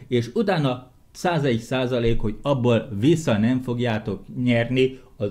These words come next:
anyám tyúkja első kettő darab verszakát, igaz? Tehát ez még maga az, hogy csak így adod ki, hogy shred, fájnév, és szétkutyulod a karaktereket, nem csak szövegnél lehet, de szövegnél feltűnőbb.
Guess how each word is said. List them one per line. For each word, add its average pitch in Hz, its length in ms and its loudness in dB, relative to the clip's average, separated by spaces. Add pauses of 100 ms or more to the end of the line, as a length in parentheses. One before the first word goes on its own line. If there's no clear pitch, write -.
anyám 120 460 2
tyúkja 117 460 -2
első 127 760 0 (140)
kettő 110 480 0
darab 107 460 2 (280)
verszakát, 110 800 -2
igaz? 214 360 -2 (420)
Tehát 104 320 -4
ez 208 200 0
még 185 140 -6
maga 170 480 2
az, 147 140 0
hogy 139 160 -6
csak 156 280 -6
így 214 180 2
adod 151 280 0
ki, 127 100 -4
hogy 117 140 -2
shred, 131 680 -2 (280)
fájnév, 143 720 0 (280)
és 131 220 -2
szétkutyulod 123 1300 2
a 104 200 -6
karaktereket, 185 920 -2 (200)
nem 147 360 2
csak 113 280 0
szövegnél 113 640 2
lehet, 110 480 -2
de 110 120 -2
szövegnél 117 500 2
feltűnőbb. 104 720 0